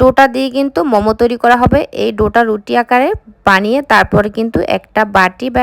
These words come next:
একটা পিঁড়িজের সাহায্যে কেটে নিলে সবচেয়ে বেশি ভালো হয়, কারণ হলে প্রত্যেকটা মোমো এক সমান হবে। তো দেখি বুঝতে পেরেছেন মোমোটার বাসটা কিভাবে আমি দিচ্ছি। আমি কিন্তু জীবনের ফার্স্ট এই মোমো তৈরি করতেছি।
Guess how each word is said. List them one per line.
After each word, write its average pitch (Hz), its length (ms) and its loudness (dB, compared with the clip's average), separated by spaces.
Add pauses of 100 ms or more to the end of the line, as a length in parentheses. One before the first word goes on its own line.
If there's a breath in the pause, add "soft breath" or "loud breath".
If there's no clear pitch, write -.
একটা - 260 0 (500 loud breath)
পিঁড়িজের 262 480 -2
সাহায্যে 240 280 2 (140)
কেটে 240 340 0 (260)
নিলে 277 240 6 (100)
সবচেয়ে 240 420 -2
বেশি 240 180 -2 (120)
ভালো 196 260 2
হয়, 254 140 -4 (120)
কারণ 190 280 -2
হলে 214 140 -4 (100)
প্রত্যেকটা - 500 -6 (140)
মোমো 196 300 2 (360)
এক 202 80 -10 (120)
সমান 202 260 0 (100)
হবে। 202 220 2 (460)
তো 302 80 6 (140)
দেখি 285 220 0 (120)
বুঝতে 285 300 -4
পেরেছেন 285 320 -4 (120)
মোমোটার 233 380 -2 (100)
বাসটা 190 320 -2 (140)
কিভাবে 247 360 -2
আমি 247 120 -4 (100)
দিচ্ছি। 226 300 -10 (300)
আমি 233 200 0
কিন্তু 277 180 -2 (120)
জীবনের 254 340 0 (100)
ফার্স্ট 220 340 2 (180)
এই 214 140 2
মোমো 220 260 0
তৈরি 240 220 0
করতেছি। 240 420 -4